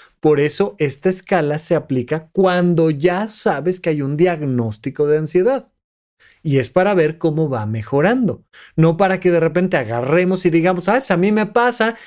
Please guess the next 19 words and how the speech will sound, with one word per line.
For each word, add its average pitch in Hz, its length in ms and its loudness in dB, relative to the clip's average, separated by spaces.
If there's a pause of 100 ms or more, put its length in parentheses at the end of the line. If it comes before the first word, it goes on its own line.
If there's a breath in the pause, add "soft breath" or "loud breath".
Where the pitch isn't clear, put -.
(100)
y 151 100 2
entonces 151 280 -2
palomita, 170 500 2
palomita, 175 440 0
palomita, 240 440 2
y 226 60 0
soy 170 180 0
una 156 200 -2
persona 131 320 -2
ansiosa. 208 480 -4
No. 233 280 -2 (1040 loud breath)
Pero 170 180 2
sí 170 160 0
puede 196 240 0
ser 190 160 0
interesante 190 760 -4
que 127 120 -4
después 131 540 -2
de 104 180 -4